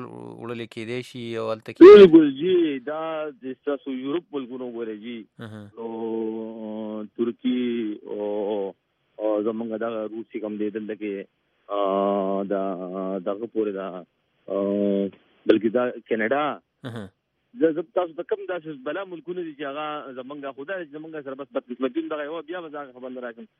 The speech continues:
Speaker 1: هم.
Speaker 2: دغه یو بدقسمتي ده
Speaker 1: اها.
Speaker 2: چې زمونږ، آه، په هغه سټینډر باندې چې کوم دی زمونږ، آه، هغه
Speaker 1: اها.
Speaker 2: نه تیارېږي دلته کې.
Speaker 1: اها.
Speaker 2: د مشیندرو او د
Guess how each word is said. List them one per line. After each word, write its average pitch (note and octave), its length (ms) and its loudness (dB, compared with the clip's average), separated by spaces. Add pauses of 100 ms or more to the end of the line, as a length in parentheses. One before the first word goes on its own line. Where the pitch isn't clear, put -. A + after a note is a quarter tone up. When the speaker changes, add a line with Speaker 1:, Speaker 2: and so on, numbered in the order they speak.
(160)
Speaker 1:
هم. B2+ 380 -10
Speaker 2:
دغه F3 260 -2
یو D#3+ 300 -4
بدقسمتي C#3+ 580 -8
ده D#3+ 80 0
Speaker 1:
اها. B2 580 -14
Speaker 2:
چې B2+ 140 0
زمونږ، D3+ 300 6
آه، G#2+ 920 0 (100)
په - 60 -4 (100)
هغه D3 180 -4 (340)
سټینډر D3 440 -2
باندې A2+ 220 -10
چې G#2+ 80 -12
کوم A2 180 -4
دی A#2+ 220 0
زمونږ، A2 260 -8
آه، F#2 380 -10
هغه G2 200 -4
Speaker 1:
اها. A#2 100 -4
Speaker 2:
نه C3 40 -2
تیارېږي A2 460 -2
دلته G2+ 200 -12
کې. G2 160 -8 (280)
Speaker 1:
اها. A2+ 180 -14 (100)
Speaker 2:
د G2 580 0
مشیندرو A2 500 -2 (220)
او F#2 400 -8
د - 20 -16